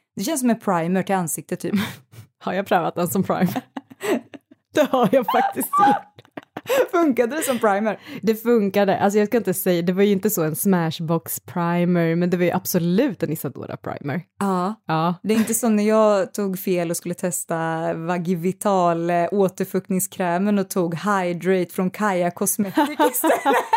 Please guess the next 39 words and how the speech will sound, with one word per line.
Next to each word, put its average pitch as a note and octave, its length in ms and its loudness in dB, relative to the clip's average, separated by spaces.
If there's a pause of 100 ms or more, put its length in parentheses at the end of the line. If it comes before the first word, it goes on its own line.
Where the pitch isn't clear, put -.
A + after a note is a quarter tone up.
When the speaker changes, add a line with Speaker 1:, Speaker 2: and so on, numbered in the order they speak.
(520)
Speaker 1:
Jag D4+ 100 2
Speaker 2:
Nej. C#4+ 160 6
Speaker 1:
kan E4 120 4
säga, D#4 200 2
det C#4+ 180 2
var A#3+ 120 2
inget G#3 240 -4
tips. G#3+ 320 -10 (200)
Alltså. C4+ 260 2 (520)
Speaker 2:
Nej. C4+ 360 4
Speaker 1:
<laughs> - 60 -2 (1080)
Ja, - 60 -2
men E4 160 0
du C#4+ 60 -4
vet, D4 160 -2
de A#3+ 100 -4
har F4+ 60 -4
så C#4 120 -8
lika A3+ 320 -4
flaskor. - 460 -10
Speaker 2:
Mm. A#3+ 440 -2
Speaker 1:
Eh, A3+ 560 2
<laughs> - 20 4
eller C#4 140 4
förpackningar. A#3+ 680 -2
Speaker 2:
Det A3 60 2
är G#3+ 40 4
sånt F3 160 0
som E3 100 -2
händer. D#3+ 260 -4 (100)
Speaker 1:
Ja, A3 140 2
det C#4+ 60 -2
är F4 60 -2
sånt - 220 -10
som - 80 -8
Speaker 2:
Mm. G3 160 -2
Speaker 1:
händer A#3+ 240 -2
tydligen. - 360 -6 (360)
Eh, A3 380 2